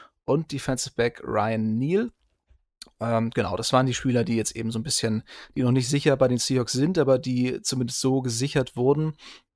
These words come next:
äh, dass die Seahawks reagieren können, wenn eine andere Franchise doch vorhat, äh, sie quasi abzuwerben. Ja, Verträge verlängert wurden mit Defensive Tackle Jaron Reed.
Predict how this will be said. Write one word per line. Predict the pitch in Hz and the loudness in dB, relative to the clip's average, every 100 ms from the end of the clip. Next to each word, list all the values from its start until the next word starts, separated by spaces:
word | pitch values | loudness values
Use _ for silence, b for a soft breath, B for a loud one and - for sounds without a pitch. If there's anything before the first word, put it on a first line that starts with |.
| _ 123 | _ -2
äh, | 120 120 | 0 0
dass | - | 0
die | - | -2
Seahawks | 131 123 113 | 2 2 0
reagieren | 127 120 117 120 | 0 0 2 0
können, | 117 123 117 117 110 - | 0 0 0 0 -2 -6
wenn | 120 107 117 117 | -4 0 0 -2
eine | - 113 | -4 -6
andere | 110 120 117 | -4 -4 -4
Franchise | - 113 - 127 - | -6 -6 -6 -8 -6
doch | 113 - | -8 -8
vorhat, | 127 110 135 - - B B B _ | -6 -4 -4 -6 -10 B B B _
äh, | 107 107 107 | -6 -4 -4
sie | 104 101 | -4 -8
quasi | - 92 117 - | -8 -6 -6 -8
abzuwerben. | - - 110 90 - - - _ _ _ _ _ _ - B B B B _ _ | -6 -6 -4 -6 -8 -12 -20 _ _ _ _ _ _ -20 B B B B _ _
Ja, | 165 170 | 0 2
Verträge | - - 175 | 0 2 2
verlängert | 160 127 123 156 165 165 123 | 2 2 2 2 0 -2 -6
wurden | 127 156 170 170 - | -2 0 0 -4 -6
mit | 135 135 156 - | -6 -4 -4 -6
Defensive | 139 - 147 143 127 - | -8 -4 -2 -2 -4 -4
Tackle | 147 143 127 | -2 0 0
Jaron | 139 127 120 | 4 4 2
Reed. | 120 226 - | 0 -2 -4